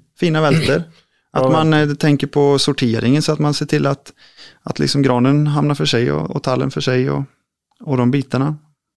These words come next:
Speaker 2: Och, eh, att man, eh, kanske, om det då till exempel är vint-, vinter ute, att man har lite koll på så att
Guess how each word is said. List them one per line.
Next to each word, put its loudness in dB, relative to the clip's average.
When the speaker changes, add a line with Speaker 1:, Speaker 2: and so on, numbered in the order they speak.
Speaker 2:
Och, -8
eh, -2
att -8
man, -2
eh, -4
kanske, -4
om -4
det 0
då 0
till -10
exempel -6
är -4
vint-, -8
vinter -2
ute, -4
att -8
man -6
har -6
lite -4
koll -4
på -4
så -4
att -10